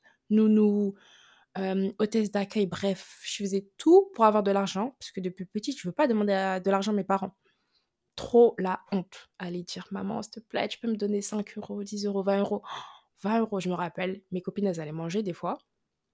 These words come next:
Oh, Aline demande, euh, bah, ramène de l'argent et tout.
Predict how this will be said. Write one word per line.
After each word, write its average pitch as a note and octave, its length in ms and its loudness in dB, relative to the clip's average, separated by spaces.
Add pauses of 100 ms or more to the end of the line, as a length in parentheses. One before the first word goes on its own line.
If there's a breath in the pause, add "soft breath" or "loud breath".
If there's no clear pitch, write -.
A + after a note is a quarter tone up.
(580)
Oh, C4 300 6
Aline B3 260 2
demande, A#3+ 320 2
euh, G#3 540 0
bah, G3 260 -2
ramène C4 260 0
de A#3 60 2
l'argent A3+ 300 0
et A#3+ 120 0
tout. A#3+ 140 -6